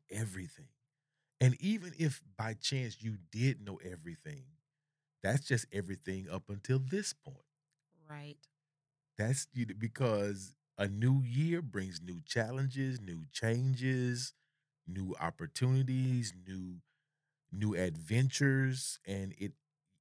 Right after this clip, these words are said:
Speaker 1: it adds. That experience adds and changes and
Speaker 2: Mm-hmm.
Speaker 1: grows and all those things. And so I would tell my one year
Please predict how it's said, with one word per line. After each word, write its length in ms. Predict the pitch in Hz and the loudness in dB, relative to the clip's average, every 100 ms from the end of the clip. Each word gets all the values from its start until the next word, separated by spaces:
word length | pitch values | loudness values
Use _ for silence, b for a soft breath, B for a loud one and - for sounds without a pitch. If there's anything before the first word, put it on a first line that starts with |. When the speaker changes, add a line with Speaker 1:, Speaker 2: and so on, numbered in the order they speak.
| - | -2
Speaker 1:
it 140 | 117 - | -2 -2
adds. 880 | 110 113 151 87 60 - - - - _ _ _ _ - | 0 2 2 0 -6 -4 -2 -2 -6 _ _ _ _ -4
That 120 | 104 | 0
experience 1120 | 113 - - - 104 123 123 104 98 - - - _ _ - | 0 0 -4 -2 2 4 4 0 -2 -2 -2 -6 _ _ 0
adds 560 | 104 113 123 135 - 98 | 2 2 2 0 -4 -10
and 220 | 92 165 | -10 -8
changes 800 | - 110 110 117 110 127 135 123 | -2 0 2 0 -2 -2 0 -2
and 160 | - - | -4 -6
Speaker 2:
Mm-hmm. 140 | 151 | -4
Speaker 1:
grows 800 | 107 113 117 127 131 131 143 123 | 2 2 2 0 -2 -4 -4 -6
and 180 | 82 80 - _ _ - | -8 -10 -20 _ _ 2
all 240 | 110 123 | 4 6
those 260 | 127 120 113 | 4 0 -2
things. 360 | - 131 131 - | -2 2 2 0
And 200 | 92 87 | -6 -4
so 120 | 101 | -2
I 80 | 104 | -2
would 200 | 104 - | -4 -2
tell 220 | 131 113 | 0 0
my 140 | 107 | 0
one 340 | 95 95 101 104 | -2 -2 -4 -4
year 380 | 101 98 95 | -4 -2 -4